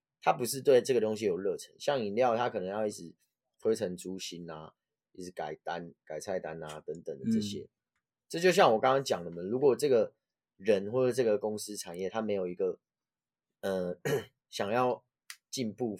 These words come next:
Speaker 1: 想要发展的热忱，他只是一个盈利机器人，那他可能就是这样子而已。
Speaker 2: 嗯，我觉得你要投资这种副业，你出-，出发点，你去算投报率什么的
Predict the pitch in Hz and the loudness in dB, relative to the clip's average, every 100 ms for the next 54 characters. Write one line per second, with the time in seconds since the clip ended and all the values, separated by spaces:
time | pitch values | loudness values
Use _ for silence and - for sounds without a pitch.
0 | - - 104 110 117 107 92 92 117 92 | -12 -6 -4 0 0 0 -2 0 2 2
1 | - - - 123 - 92 87 131 117 - | -4 -10 -6 -6 -6 -6 -4 -4 -6 -10
2 | _ _ _ _ _ 113 120 101 - 113 | _ _ _ _ _ -4 0 0 -2 -6
3 | 120 147 151 113 117 117 - 117 87 65 | -4 -4 -4 -8 -10 -6 -6 -6 -10 -12
4 | _ _ _ _ _ _ 120 120 110 85 | _ _ _ _ _ _ -4 -2 -4 -6
5 | 87 92 95 92 78 76 - 85 - _ | -6 -8 -8 -8 -8 -12 -18 -18 -18 _
6 | _ _ 120 120 110 107 _ _ _ _ | _ _ -2 0 -2 -6 _ _ _ _
7 | _ _ _ 143 165 220 202 226 175 165 | _ _ _ 4 10 10 10 8 8 6
8 | 180 190 196 151 117 185 143 156 139 107 | 2 0 4 4 4 0 2 8 8 8
9 | 98 131 127 131 - _ _ - - - | 0 0 0 -4 -20 _ _ -10 -8 -8
10 | - _ _ - 202 196 190 185 185 131 | -10 _ _ 0 2 8 10 10 8 4
11 | 101 107 110 185 185 180 147 127 123 143 | 4 -2 -4 -2 6 8 10 8 10 10
12 | 139 127 104 _ _ - 120 110 107 101 | 10 4 0 _ _ 2 6 6 4 2
13 | 92 | 0